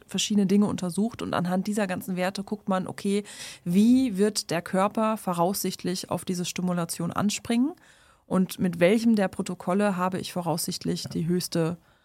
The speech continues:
Speaker 1: Erfolgsquote.
Speaker 2: Also das ist jetzt, das ist jetzt nicht, äh, verifiziert, aber bei meiner Recherche zu
Speaker 1: Mhm.
Speaker 2: den Protokollen
Speaker 1: Mhm.
Speaker 2: habe ich festgestellt, dass ganz viele von den Kinderwunschzentren,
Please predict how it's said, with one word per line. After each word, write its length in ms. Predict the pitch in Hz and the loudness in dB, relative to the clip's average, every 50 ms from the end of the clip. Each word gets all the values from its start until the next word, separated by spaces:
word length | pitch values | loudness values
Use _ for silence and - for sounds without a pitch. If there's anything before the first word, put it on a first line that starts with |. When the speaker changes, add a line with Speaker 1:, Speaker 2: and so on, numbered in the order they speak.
| _ _ _ | _ _ _
Speaker 1:
Erfolgsquote. 760 | - 175 - - 185 185 - - - - - - - - - | -2 -2 4 6 6 6 6 4 -2 -6 -6 -6 -2 2 2
Speaker 2:
Also 200 | 117 110 120 120 | 2 4 2 0
das 200 | 113 - - 123 | 0 0 -2 0
ist 140 | 131 123 - | 0 0 2
jetzt, 320 | - 117 - - - - 127 | 2 0 0 -2 -4 -4 -4
das 80 | 120 | -4
ist 120 | 123 117 120 | -4 -2 -2
jetzt 220 | 123 143 - - | -4 -4 0 2
nicht, 320 | 120 117 - - - - | 2 2 2 -2 -4 0
äh, 140 | - 117 110 | 0 0 2
verifiziert, 680 | 107 117 107 117 104 - 117 - - 156 160 160 160 - | 2 2 0 0 -2 -4 -6 -2 2 2 2 2 2 2
aber 200 | 123 117 117 110 | 4 4 4 4
bei 120 | 110 110 | 4 2
meiner 260 | 110 110 107 113 113 110 | 2 4 2 2 0 0
Recherche 400 | 110 - 123 127 131 131 131 127 | -2 0 0 0 0 0 -2 -4
zu 140 | - 185 175 | -2 0 2
Speaker 1:
Mhm. 40 | |
Speaker 2:
den 160 | 165 139 123 120 | 2 4 2 2
Protokollen 760 | - - 110 - 123 - - 113 110 110 113 131 - 165 165 | 0 -4 -6 -6 -4 -2 0 2 2 4 4 4 4 2 2
Speaker 1:
Mhm. 60 | 127 | 2
Speaker 2:
habe 160 | 123 120 - | 0 0 0
ich 100 | 123 - | -2 -2
festgestellt, 640 | - 131 131 131 - - 120 - - 123 120 117 - | 0 -2 -2 -2 -2 -6 -4 0 2 2 2 2 0
dass 200 | 123 113 - - - _ _ _ _ - - | -2 -4 -4 -10 -16 _ _ _ _ -10 -6
ganz 300 | - 127 127 131 131 - | -2 0 0 0 0 -2
viele 460 | - - 147 151 160 147 143 139 139 | -6 -2 0 2 4 4 4 2 2
von 320 | 135 - 131 123 120 120 | 0 0 0 2 2 2
den 200 | 117 120 117 120 | 2 2 0 0
Kinderwunschzentren, 1000 | 117 - 160 151 123 113 117 117 - - - - 127 135 135 - - 196 226 247 | 2 2 2 2 2 2 0 -2 -2 -2 -2 2 2 2 2 2 2 0 0 0